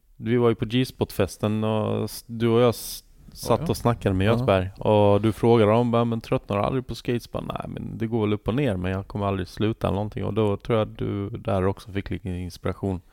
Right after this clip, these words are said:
Speaker 1: Det här kanske inte du minns, men
Speaker 2: Nej.
Speaker 1: <laughs> men, eh, jag minns ju allt <laughs> som den savant jag är.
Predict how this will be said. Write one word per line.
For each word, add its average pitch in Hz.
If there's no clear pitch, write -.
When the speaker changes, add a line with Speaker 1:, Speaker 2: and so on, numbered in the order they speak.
Speaker 1:
Det -
här 101
kanske 95
inte 95
du 104
minns, 92
men 98
Speaker 2:
Nej. 110
Speaker 1:
<laughs> -
men, 98
eh, 104
jag 104
minns 104
ju -
allt -
<laughs> 147
som 127
den 113
savant 117
jag 117
är. -